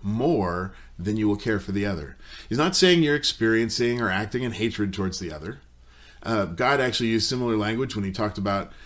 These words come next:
how his blessing followed one family line over another in the earliest days of Israel being his chosen people. Uh, Jacob chose to follow the Lord, while his brother Esau chased after the treasures of the world instead.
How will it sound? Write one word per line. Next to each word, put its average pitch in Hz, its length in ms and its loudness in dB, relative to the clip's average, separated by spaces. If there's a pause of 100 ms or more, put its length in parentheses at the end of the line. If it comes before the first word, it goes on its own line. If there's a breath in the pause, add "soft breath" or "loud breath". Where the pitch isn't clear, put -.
(140 loud breath)
how 104 80 0
his 107 200 2
blessing 113 600 -2
followed 107 360 2
one 113 240 0
family 113 360 -2
line 107 320 0
over 104 320 -2
another 101 480 -2
in 95 140 -2
the 92 100 -6
earliest 107 480 0
days 104 320 -2
of 92 160 -6
Israel 104 480 -2
being 98 300 -4
his 95 140 -6
chosen 98 400 -2
people. 104 400 -10 (680 soft breath)
Uh, 92 240 -4
Jacob 127 640 2 (340 soft breath)
chose 113 280 4
to 107 100 -4
follow 104 300 2
the 101 100 2
Lord, 107 460 2
while 110 160 2
his 110 200 2
brother 113 420 2
Esau 117 720 -2 (400 loud breath)
chased - 560 2 (100)
after 107 480 0
the 101 120 0
treasures 113 440 0
of 117 120 2
the 123 60 0
world 151 380 0
instead. 95 560 -2